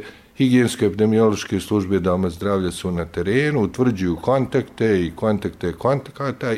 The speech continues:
imamo dovoljno testova, znači, apsolutno je to stavljeno pod kontrolu i radi se po procedurama, mjesta panici ili bilo kakvim drugim,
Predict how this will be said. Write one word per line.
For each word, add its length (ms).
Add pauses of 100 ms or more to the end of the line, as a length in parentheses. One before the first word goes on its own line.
imamo 380
dovoljno 440
testova, 840 (240)
znači, 280
apsolutno 540
je 100
to 120
stavljeno 440
pod 220
kontrolu 840 (100)
i 280 (220)
radi 320
se 160
po 160
procedurama, 920 (460)
mjesta 500
panici 460
ili 100
bilo 240
kakvim 480
drugim, 380